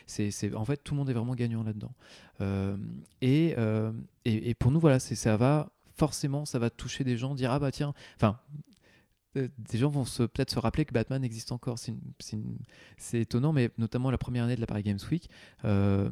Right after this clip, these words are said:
donc des, des, des lecteurs, on va dire, un certain âge, enfin des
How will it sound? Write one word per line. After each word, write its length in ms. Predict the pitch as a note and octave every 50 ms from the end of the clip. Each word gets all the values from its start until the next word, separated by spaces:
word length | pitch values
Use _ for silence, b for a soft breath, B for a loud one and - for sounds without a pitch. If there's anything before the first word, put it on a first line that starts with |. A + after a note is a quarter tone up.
| - -
donc 340 | F3+ F3 - - G#2+ G#2+ G2+
des, 220 | G2+ G#2 G2+ G2+
des, 360 | G#2 G#2 G2+ G2 G2 A2 A2 A2 A#2
des 280 | - G2 F#2+ G2 - - A#2+ A#2 A#2+ - B2 B2+ B2 G#2
lecteurs, 320 | G2 G2+ - - C3 B2
on 40 | A2+
va 100 | G#2 G2+
dire, 160 | F#2 - G#2+
un 40 | G2+
certain 360 | G2+ - - G2 - G2 F#2
âge, 160 | G#2+ C#3+ E3 D3+
enfin 140 | - G#2+ G2+
des 260 | F#2+ F#2 G2 G#2+ G#2